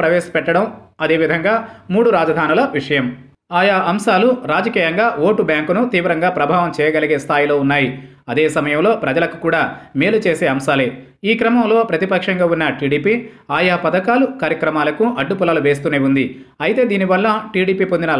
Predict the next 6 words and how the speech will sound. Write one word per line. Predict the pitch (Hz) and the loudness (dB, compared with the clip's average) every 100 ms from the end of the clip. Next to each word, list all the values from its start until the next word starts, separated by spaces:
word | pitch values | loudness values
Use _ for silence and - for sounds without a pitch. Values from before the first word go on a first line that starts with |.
| 131 | 0
లబ్ధి | 139 202 151 127 | -2 -2 -2 0
ఏదైనా | 143 151 139 131 | 0 0 0 0
ఉందా | 160 202 147 | 0 0 0
అంటే | 139 156 139 - - - | -2 0 -2 -4 -18 -8
ప్రశ్నార్థకమే | 135 135 185 180 170 180 196 233 - | -6 -2 0 0 0 0 0 -2 -2
సమాధానంగా | 156 165 156 156 151 | -2 0 0 0 0